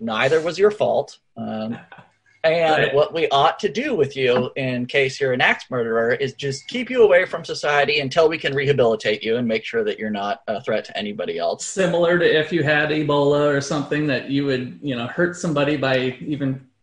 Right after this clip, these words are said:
Speaker 2: speaking to them with your airborne disease, then it's kind of the same thing.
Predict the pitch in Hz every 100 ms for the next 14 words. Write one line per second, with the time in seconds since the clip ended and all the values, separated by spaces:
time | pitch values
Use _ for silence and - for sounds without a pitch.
0 | _ - - 175 170 147 147 135 147 135
1 | 139 127 - 135 123 139 135 135 135 -
2 | - 143 120 135 120 175 175 - 120 120
3 | 127 127 131 127 - 120 135 143 147 -
4 | 139 160 175 320 -